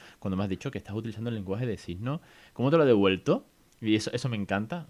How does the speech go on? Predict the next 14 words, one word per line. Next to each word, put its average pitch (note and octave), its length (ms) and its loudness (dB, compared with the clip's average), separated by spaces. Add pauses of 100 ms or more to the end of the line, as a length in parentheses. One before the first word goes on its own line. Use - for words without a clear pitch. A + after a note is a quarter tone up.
¿Cómo C#3 240 2
te B2+ 80 4
lo B2 60 8
ha B2 60 8
devuelto? G#2+ 500 4 (680)
Porque G#2 760 2
llegan C3 240 4
muchas C#3 300 -2
preguntas. G#2 480 -2
"Oye, A#2+ 200 2
estoy G#2+ 200 -4
hablando A2 240 -4
en G#2+ 80 -2
inglés, G#2+ 500 -4